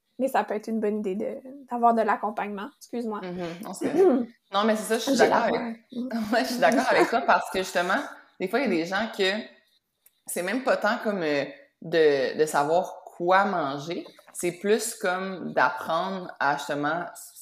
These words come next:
Speaker 2: genre, avoir confiance en soi par rapport à l'alimentation, tu sais.
Speaker 1: Ouais, vraiment. Ça, c'est, je trouve ça super le fun comme type de suivi, là, tu sais, de justement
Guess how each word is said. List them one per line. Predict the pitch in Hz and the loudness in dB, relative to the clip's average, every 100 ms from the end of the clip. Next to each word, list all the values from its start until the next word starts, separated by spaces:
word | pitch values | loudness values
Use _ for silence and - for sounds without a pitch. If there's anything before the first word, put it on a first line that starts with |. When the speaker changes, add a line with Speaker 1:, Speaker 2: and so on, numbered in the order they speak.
| - _ | -20 _
Speaker 2:
genre, | - 170 170 - - | -12 -10 -10 -8 -4
avoir | 143 143 | -4 -4
confiance | 135 - 143 | -6 -6 -6
en | 143 | -8
soi | - 143 165 | -6 -6 -6
par | - | -6
rapport | - 139 | -8 -8
à | 139 | -6
l'alimentation, | 135 131 131 - - 156 | -8 -8 -8 -8 -10 -14
tu | - | -14
sais. | 151 180 _ _ _ _ - | -16 -16 _ _ _ _ -8
Speaker 1:
Ouais, | 233 247 277 214 | 0 2 4 4
vraiment. | 220 226 226 247 | 4 4 4 0
Ça, | 240 240 | -2 -6
c'est, | 240 - | -6 -8
je | - | -6
trouve | 208 | -2
ça | 220 | -2
super | 214 247 247 | 0 4 4
le | 226 | 4
fun | 226 226 233 | 2 2 2
comme | 220 220 | -2 -2
type | - 226 | -4 0
de | 214 | 0
suivi, | 208 226 214 208 247 | 0 -2 0 2 2
là, | 220 214 | 2 0
tu | |
sais, | 240 | 0
de | 214 | 2
justement | 202 - 208 208 214 | 2 2 0 2 0